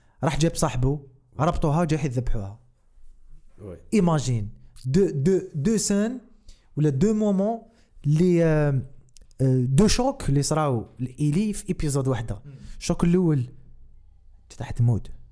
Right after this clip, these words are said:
Speaker 1: شفت الموت، الموت ف-، ف-، راح يدخل رقبتها. دوزيام شوز ريب. تيماجين اون بيرسون بهذا لاج يعيش دو مومون بهذا الشيء في بوست ابوكاليبتيك وورد،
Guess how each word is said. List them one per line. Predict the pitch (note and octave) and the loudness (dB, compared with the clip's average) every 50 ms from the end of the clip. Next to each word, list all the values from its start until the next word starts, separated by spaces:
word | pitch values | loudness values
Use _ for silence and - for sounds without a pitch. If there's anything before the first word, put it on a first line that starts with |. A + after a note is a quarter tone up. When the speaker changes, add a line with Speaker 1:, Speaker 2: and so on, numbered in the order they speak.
| - - - - | -20 -20 -20 -6
Speaker 1:
شفت | - G#3+ G#3 - - A3 | -4 -4 -4 0 2 4
الموت، | F#3 F#3 A3+ B3 E3+ - - D3+ | 4 4 4 2 0 0 0 0
الموت | E3+ G#3 A#3 G3+ | 0 2 0 0
ف-، | - F3 | -2 -2
ف-، | E3 D3+ C#3 - D3+ | -2 -4 -4 -2 -4
راح | D#3 D3 E3 | -4 -2 -2
يدخل | D3+ - G#2 D#3 C#3 C3+ | -4 -4 -2 -4 -2 -4
رقبتها. | C3+ - B2+ C3 C3 F3+ G#3+ A#3 - - - - - - - - - - | -4 -4 -4 -2 0 0 -2 -2 -6 -12 -20 -20 -20 -20 -20 -20 -12 -6
دوزيام | C3 C#3 G3+ G3 E3 G3 F#3+ F3 | 0 2 2 4 4 2 0 0
شوز | - - G3+ G3+ F#3+ D#3 - - - - - - - - - - | 0 0 0 0 0 -2 -6 -12 -16 -20 -20 -20 -20 -14 -4 0
ريب. | C3 C#3 B2+ G#2+ - - - - - - - - - _ - - - - - - | 0 2 2 0 -4 -6 -8 -8 -8 -10 -16 -20 -20 _ -20 -20 -20 -18 -14 -2
تيماجين | - D4 D4 C#4+ C#4 B3 G3+ B3 C4+ A#3+ - | -2 0 2 2 2 2 2 2 0 0 0
اون | A#3 A3+ | 0 2
بيرسون | G3+ - B3 A3+ G#3+ - A3+ G#3+ G3 E3+ | 4 4 4 4 2 2 0 2 2 4
بهذا | F3 A#3+ C#4 G#3+ | 2 2 2 2
لاج | F3+ F3+ G3+ A3+ G#3+ F#3 - - - - _ _ _ _ _ _ _ _ _ - _ - - | 2 2 2 0 -2 -4 -10 -16 -20 -20 _ _ _ _ _ _ _ _ _ -20 _ -6 -4
يعيش | C#3 D#3 G3+ A#3+ G3+ - D3 | -2 0 2 2 2 2 4
دو | F#3 B3 C4+ | 4 4 4
مومون | C4 B3+ A#3 A3 G#3 F3+ | 2 2 2 2 4 4
بهذا | E3+ G3 F#3+ E3+ | 2 2 2 0
الشيء | D#3+ - - A3 A3+ G#3 - - - - - | -2 0 0 -2 -2 -2 -4 -10 -14 -14 -4
في | - - A#3 A3 | 2 2 4 4
بوست | G#3+ G#3+ - D4+ E4+ D#4+ - - | 2 2 2 2 4 4 2 2
ابوكاليبتيك | C#4 - - - - A#3+ A#3 A3+ A3 - - - - - | 2 2 2 2 2 2 2 0 0 0 0 0 2 0
وورد، | A#3+ C4 B3+ F#3 - | 0 0 0 -2 -6